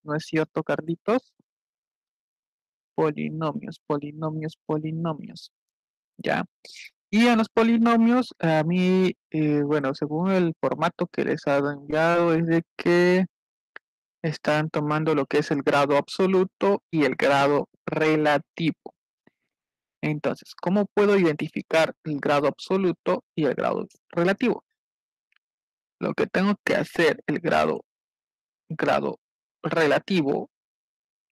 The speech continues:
acá, el grado relativo, nos está pidiendo el número mayor que tiene X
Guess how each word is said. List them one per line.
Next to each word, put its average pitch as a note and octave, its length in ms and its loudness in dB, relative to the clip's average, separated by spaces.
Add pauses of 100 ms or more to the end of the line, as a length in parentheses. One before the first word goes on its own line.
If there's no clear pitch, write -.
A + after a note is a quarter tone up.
(500)
acá, D3 480 0
el D3 120 -4
grado D3+ 300 2
relativo, F3+ 680 0 (1400)
nos D#3+ 140 -2
está D#3+ 240 -2
pidiendo E3 580 0
el D#3+ 240 0
número F#3 520 2 (540)
mayor D#3 600 2 (600)
que D3 160 0
tiene D#3+ 600 0
X F3 540 0